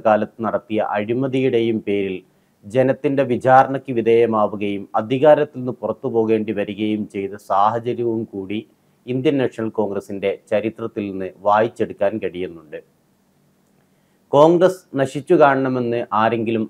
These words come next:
ആഗ്രഹിക്കുന്നുണ്ടാവില്ല. കോൺഗ്രസ് നിലനിൽക്കണമെന്നും ഇന്ത്യയുടെ ജനാധിപത്യ മതേതര മൂല്യങ്ങളോട് ചേർന്ന് നിന്നുകൊണ്ട് അതിനെ ശക്തിപ്പെടുത്തുന്ന വിധത്തിൽ രാജ്യത്തെ ബി ജെ പിക്ക് എതിരായ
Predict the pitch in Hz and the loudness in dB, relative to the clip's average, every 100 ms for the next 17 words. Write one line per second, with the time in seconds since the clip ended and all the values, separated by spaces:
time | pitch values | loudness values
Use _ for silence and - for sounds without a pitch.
0 | 98 104 104 110 - 107 95 90 92 87 | -2 -2 0 0 -2 -6 -4 -2 -2 -2
1 | 85 82 _ _ _ _ _ _ _ 131 | -8 -10 _ _ _ _ _ _ _ 4
2 | 143 165 180 147 131 143 151 147 131 113 | 4 2 -2 2 4 4 2 2 0 0
3 | 104 104 80 - _ _ _ - 139 151 | 0 -2 -4 -12 _ _ _ -2 4 8
4 | 175 175 143 139 147 151 147 143 156 127 | 8 6 4 4 4 2 0 0 0 2
5 | 117 135 131 139 131 123 123 123 123 120 | 2 2 2 0 0 0 0 2 4 4
6 | 120 120 110 117 123 120 117 117 107 104 | 2 0 2 2 2 0 -2 -4 -2 0
7 | 120 101 120 120 107 - 147 135 123 - | 0 0 -4 -4 -6 -6 -6 -4 -4 -6
8 | 117 110 101 98 - 98 90 _ _ _ | -6 -6 -4 -4 -4 -8 -8 _ _ _
9 | _ 120 131 135 147 - 131 - 104 123 | _ 6 6 4 -2 0 0 -2 -4 -2
10 | 139 131 160 160 151 - 147 139 - 120 | 0 2 0 0 -6 -4 -4 -4 -4 -4
11 | 113 131 139 123 120 | -2 2 4 6 4